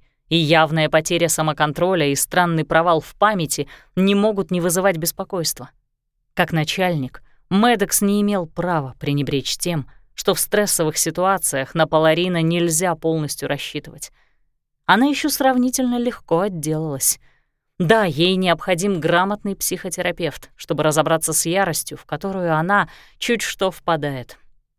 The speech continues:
Пусть причина кроется в забытой детской психотравме и недавней потере напарника,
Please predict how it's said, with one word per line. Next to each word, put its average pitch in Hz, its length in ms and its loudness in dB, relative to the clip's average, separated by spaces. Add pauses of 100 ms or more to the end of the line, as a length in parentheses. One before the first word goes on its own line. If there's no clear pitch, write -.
(160)
Пусть 285 340 2
причина 220 440 0
кроется 220 500 0
в 170 60 -2
забытой 196 480 0
детской 196 400 0
психотравме 196 800 -2 (280)
и 180 60 0
недавней 165 540 2
потере 160 380 0
напарника, 160 640 -4